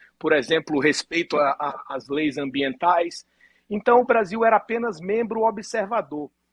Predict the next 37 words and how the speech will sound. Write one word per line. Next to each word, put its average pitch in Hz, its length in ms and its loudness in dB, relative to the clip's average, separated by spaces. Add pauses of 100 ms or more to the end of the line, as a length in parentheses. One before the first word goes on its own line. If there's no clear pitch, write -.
(140)
era 180 200 2
o 175 120 -2
único 247 460 -4
país 160 480 -4
das 139 200 -6
grandes 156 320 -6
economias 139 540 -6
do 135 80 -8
mundo 156 340 -2
que - 120 -6
não 202 180 6
era 214 180 8
membro 175 460 0
efetivo 165 760 -8
do 147 100 -18
Fórum 165 380 4
Internacional 151 560 -2
dos 139 140 -16
Transportes, 156 640 -4
como 139 260 -10
diz, 170 260 -10
que 214 100 2
é 208 40 8
o 190 60 6
braço 165 400 6
da 143 120 0
O 143 60 0
C 151 200 -8
D 135 100 -4
E, 127 180 -4 (520)
é, 135 220 0 (120)
para 143 720 2
discussões - 520 -8
técnicas 160 600 -2
nessa 139 260 -8
área, 143 380 0
científicas. - 1000 -14